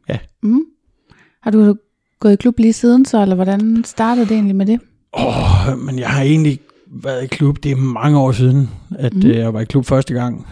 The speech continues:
Speaker 1: Øhm, tror, vi skal helt tilbage til to tusind og syv eller sådan noget.
Speaker 2: Okay,
Speaker 1: Så,
Speaker 2: regne, regne, så er det
Speaker 1: ja.
Speaker 2: femten år?
Speaker 1: Ja.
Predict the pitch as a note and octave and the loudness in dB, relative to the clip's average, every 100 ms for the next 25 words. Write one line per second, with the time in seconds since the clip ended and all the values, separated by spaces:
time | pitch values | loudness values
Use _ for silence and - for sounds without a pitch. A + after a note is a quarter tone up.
0 | - - C3 B2 A#2+ A#2 A2 G#2+ - - | -14 -4 -2 0 -2 -2 -4 -8 -10 -14
1 | - - A2 - _ - C3 A#2 A2+ - | -14 -14 -16 -20 _ -14 -10 -8 -8 -4
2 | A#2 B2+ - A2+ A2+ B2 - B2 A2+ A2 | -2 -2 -4 -6 -4 -4 -4 -4 -4 -6
3 | - - _ _ _ _ _ _ _ - | -10 -20 _ _ _ _ _ _ _ -8
4 | B2 - D3 D3 - D3 - - D3+ - | -8 -8 -10 -10 -12 -14 -14 -16 -18 -18
5 | - - C#3 D#3+ G3 - - E3 C#3 C#3+ | -18 -6 -2 -2 -4 -10 -12 -6 -6 -4
6 | D3+ C#3+ E3 D3 _ _ _ _ - - | -4 -2 -4 -6 _ _ _ _ -20 -20
7 | _ - F3+ E3 E3 - F#3 F#3+ G#3+ C4+ | _ -4 -2 0 -2 -2 0 2 4 4
8 | C#4 F#3 E3 E3 F3+ F3+ G#3 C4 C4+ A#3+ | 2 0 -2 -2 -4 -2 0 -2 -2 -2
9 | B3+ D4+ F4+ D#4 D4+ C#4 _ _ - B3+ | 0 -2 -2 0 0 -2 _ _ -6 0
10 | B3 | 0